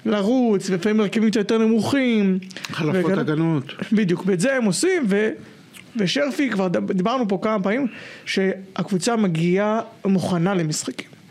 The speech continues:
Speaker 1: חלק גדול, לא אגיד לה הכל, אבל חלק גדול מהמשחקים, גם באירופה,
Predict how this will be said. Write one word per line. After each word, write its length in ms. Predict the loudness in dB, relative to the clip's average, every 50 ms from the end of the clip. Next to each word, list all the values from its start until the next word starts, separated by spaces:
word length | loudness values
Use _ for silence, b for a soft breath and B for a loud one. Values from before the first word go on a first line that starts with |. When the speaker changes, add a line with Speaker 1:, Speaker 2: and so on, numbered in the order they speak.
| B B B B B -4 -4 -2 -4 -4
Speaker 1:
חלק 460 | -4 -4 -4 -2 -2 0 0 0 0
גדול, 200 | 0 0 2 2
לא 140 | 2 2 2
אגיד 140 | 2 2 2
לה 120 | 0 0
הכל, 300 | 0 0 0 0 0 -2 -4 B B B B B
אבל 160 | -2 0 0
חלק 200 | 0 0 0 0
גדול 180 | 0 0 2 2
מהמשחקים, 480 | 2 2 0 0 -2 -2 0 2 2 2
גם 240 | 2 0 0 0
באירופה, 380 | 2 2 2 2 0 0 -2 -6